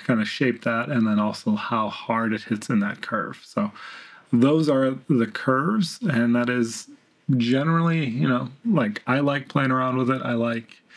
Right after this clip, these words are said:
personally, I like my blues to pop up first and then flatten out and let the reds be a little bit shallower, uh, and then pick up and right over the top, uh,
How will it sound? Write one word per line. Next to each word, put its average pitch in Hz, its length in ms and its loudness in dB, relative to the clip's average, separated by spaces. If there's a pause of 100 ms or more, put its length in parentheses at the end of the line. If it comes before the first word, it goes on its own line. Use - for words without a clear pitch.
(540)
personally, 131 440 2
I 127 100 0
like 127 260 0
my 117 80 2
blues 117 640 2
to 117 340 -2 (220)
pop - 360 -4
up 117 200 -2 (920)
first 208 560 0
and 135 140 2
then 127 120 2
flatten 117 440 0
out 113 320 0
and 107 180 4
let 139 240 -2
the 120 80 2
reds 113 640 -4 (260)
be 120 100 4
a 120 40 4
little 202 200 0
bit 180 180 0
shallower, 175 840 -2 (480)
uh, 151 480 -2
and 151 200 2
then 139 160 0
pick - 240 -2
up 131 240 0 (120)
and 120 360 2
right 117 220 0
over 113 460 0
the 135 100 2
top, 110 460 -4 (760)
uh, 120 400 0